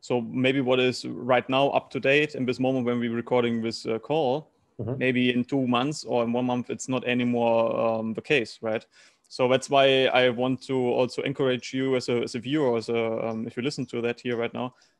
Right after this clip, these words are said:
Speaker 1: just make your own research and look if it's still, um, the same like we are talking right now.
Speaker 2: Yeah,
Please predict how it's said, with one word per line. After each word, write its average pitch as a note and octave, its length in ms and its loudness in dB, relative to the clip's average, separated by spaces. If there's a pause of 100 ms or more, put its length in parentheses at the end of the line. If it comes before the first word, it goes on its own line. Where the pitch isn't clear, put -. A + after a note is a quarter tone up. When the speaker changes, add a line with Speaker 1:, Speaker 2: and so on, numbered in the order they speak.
Speaker 1:
just - 320 -2
make B2+ 160 -2
your A#2+ 100 -2
own A#2+ 120 -2
research B2 600 -2 (400)
and A#2 320 -4
look B2+ 200 0
if A#2 140 -6
it's A#2 160 -6
still, A#2+ 640 -2
um, G#2+ 340 -6
the A2 80 -10
same B2+ 360 -2
like A2 200 -4
we A#2 120 -4
are A2 100 -2
talking B2 420 -6
right A2 160 -6
now. A2+ 240 -8 (540)
Speaker 2:
Yeah, C#3+ 140 -2